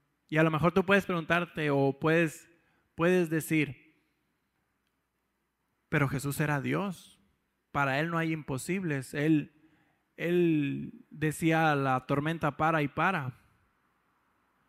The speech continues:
Pero Jesús vivió un, una vida de día a día estarles enseñando a esos discípulos.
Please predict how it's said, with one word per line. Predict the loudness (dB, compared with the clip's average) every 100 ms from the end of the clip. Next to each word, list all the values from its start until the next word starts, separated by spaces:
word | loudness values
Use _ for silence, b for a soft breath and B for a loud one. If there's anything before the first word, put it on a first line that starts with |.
| _ _ _ -2
Pero | 0
Jesús | 0 0 0
vivió | 0 0 2 0
un, | -2 -6 -10 -12
una | -6 -2 0
vida | 2 2 -2
de | -4 -6 -6 -8 -16 -12
día | -6 -4 0 0 -2 -2 -4
a | -4
día | -4 -4 -2 -4
estarles | -6 -4 -2 -2 -4
enseñando | -8 -10 -8 -6 -6
a |
esos | -6 -8 -10
discípulos. | -8 -8 -6 -8 -8 -10